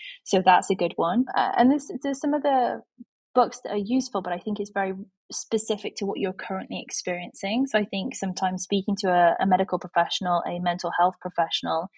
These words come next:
is a really good starting point, 'cause they can at least identify these things that you can then look into more detail, which would be helpful.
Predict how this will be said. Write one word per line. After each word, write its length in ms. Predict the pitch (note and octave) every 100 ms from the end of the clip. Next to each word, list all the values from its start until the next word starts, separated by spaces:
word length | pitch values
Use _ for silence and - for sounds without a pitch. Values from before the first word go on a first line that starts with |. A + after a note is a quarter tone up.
| _ _
is 120 | A#3
a 80 | A#3+
really 180 | A#3+ C4
good 180 | C4+ -
starting 400 | - F3+ F3+ G#3
point, 260 | F3+ D#3
'cause 120 | - F3+
they 100 | G3
can 140 | G#3+
at 80 | -
least 220 | G#3 -
identify 720 | G3+ F#3+ F3+ F#3+ G3+ - D#3 D#3
these 220 | E3+ D#3+ - _
things 520 | D3+ E3 G#3+ C4 - _ _ _ _
that 120 | F#3+
you 100 | F#3
can 160 | F#3 F#3
then 200 | F3+ F3
look 160 | E3+ -
into 440 | E3 D#3+ E3 D#3
more 180 | - E3
detail, 640 | D#3+ D3 - C3 - - _
which 140 | - -
would 100 | G3
be 80 | -
helpful. 540 | D3 - - A#2+ F3